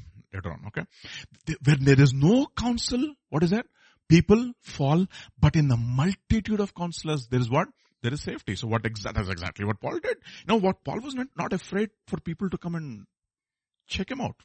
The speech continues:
Check me out. And you know what he said? He had this confidence. After they checked me out, they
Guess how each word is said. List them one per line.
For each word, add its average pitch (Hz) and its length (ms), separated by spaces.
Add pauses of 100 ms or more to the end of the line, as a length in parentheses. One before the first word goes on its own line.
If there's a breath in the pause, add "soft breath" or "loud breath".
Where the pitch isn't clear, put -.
(160)
Check - 200
me - 120
out. - 240 (260 loud breath)
And 185 100
you 254 60
know 285 80
what 277 140
he 269 80
said? 262 120
He 226 80
had 240 140
this 254 120
confidence. 214 500 (260 loud breath)
After 240 380
they 285 100
checked - 240
me 262 120
out, 247 180
they 208 120